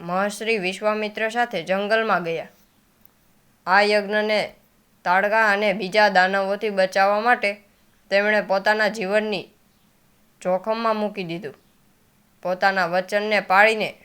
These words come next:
દાનવ સંહાર કર્યો. શ્રીરામના જીવનનું સૌથી મોટું કથાનક એ છે કે તેમણે પોતાનું રાજ્યાભિષેક આંગણે આવી ચૂક્યા હોવા છતાં માતા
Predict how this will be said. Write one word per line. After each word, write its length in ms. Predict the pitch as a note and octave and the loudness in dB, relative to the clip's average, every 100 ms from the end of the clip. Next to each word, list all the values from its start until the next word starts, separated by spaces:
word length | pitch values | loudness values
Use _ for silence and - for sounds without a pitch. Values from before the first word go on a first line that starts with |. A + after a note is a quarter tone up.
| _ _ _ - | _ _ _ -8
દાનવ 420 | F3+ F#3+ G3+ G#3+ | 0 2 2 0
સંહાર 380 | G#3+ G#3+ G#3+ F#3+ | -2 -4 -2 -2
કર્યો. 360 | E3 E3 D#3+ - _ _ _ | -4 -10 -10 -14 _ _ _
શ્રીરામના 640 | - E3+ F#3 F#3+ F#3+ G3+ F3+ | -12 -4 0 2 0 -2 -2
જીવનનું 580 | F3+ F3 G3+ G#3+ G#3 F3 | -2 0 0 0 -4 -2
સૌથી 360 | F3 F#3 G#3+ | -2 -2 -4
મોટું 380 | G#3 G3+ G3+ G3 | -4 -4 -6 -6
કથાનક 520 | F3+ F3+ G3 G#3 G#3 - _ _ _ _ _ _ - | -6 -4 -2 -2 -4 -10 _ _ _ _ _ _ -4
એ 220 | F#3+ G#3 | 0 0
છે 400 | G#3 G#3+ E3+ - | 2 0 0 -4
કે 100 | F3+ | -10
તેમણે 420 | E3+ F#3 G3 G#3+ G#3+ | -4 0 2 2 0
પોતાનું 560 | F#3 F#3+ G#3 G#3+ G#3+ | 0 0 2 2 2
રાજ્યાભિષેક 840 | F3+ F3 G3 G#3 G#3 A3 A3 F3+ - - | 2 2 2 0 0 -2 -2 -4 -8 -6
આંગણે 400 | E3+ F#3+ G#3 G#3+ | -2 0 2 4
આવી 260 | G3+ G#3 A3 | 4 2 -2
ચૂક્યા 400 | A3 G#3+ E3 - _ _ _ _ _ _ _ _ | -6 -8 -10 -10 _ _ _ _ _ _ _ _
હોવા 280 | F3 F#3+ G#3 | 0 4 4
છતાં 560 | G#3 A3 A3 G#3+ - E3 | 2 0 4 4 4 -4
માતા 560 | F3 F3+ G#3+ G3+ - | -4 2 4 4 2